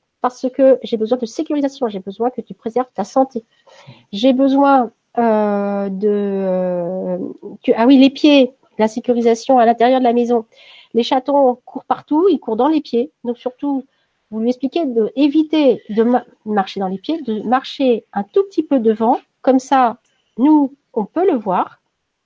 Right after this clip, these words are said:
et on évite de lui marcher. Avec nos pieds, on peut le bousculer et lui faire très mal.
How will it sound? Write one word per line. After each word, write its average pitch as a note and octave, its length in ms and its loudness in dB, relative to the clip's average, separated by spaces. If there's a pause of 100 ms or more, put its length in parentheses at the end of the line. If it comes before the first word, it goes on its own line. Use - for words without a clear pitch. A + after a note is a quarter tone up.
(160)
et B3 100 2
on B3 100 2
évite C4+ 240 0
de D4 60 -4
lui C#4 100 0
marcher. B3 500 -4
Avec C#4 280 -6
nos A3+ 100 -2
pieds, F4 240 -6
on C#4+ 120 -2
peut D#4+ 160 -6
le B3+ 100 0
bousculer C4+ 460 -4
et E4 120 -2
lui C4 120 -2
faire D4+ 180 -8
très C#4+ 180 -6
mal. G#3+ 220 -8